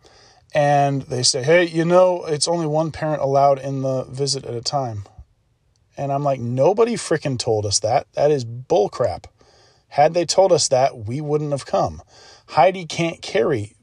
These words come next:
the baby. He's in his, uh, car seat carrying thingy, and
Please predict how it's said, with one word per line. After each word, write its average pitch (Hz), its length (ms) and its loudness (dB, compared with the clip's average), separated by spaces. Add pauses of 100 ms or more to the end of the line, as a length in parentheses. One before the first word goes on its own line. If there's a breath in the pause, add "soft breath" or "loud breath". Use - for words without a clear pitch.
(340)
the 131 180 -4
baby. 101 420 -6 (280)
He's 135 220 -8
in 147 80 -2
his, 143 320 -2
uh, 135 300 6 (400)
car 147 240 4
seat - 320 -4 (120)
carrying 151 400 0
thingy, 135 460 -4 (560 loud breath)
and 127 500 0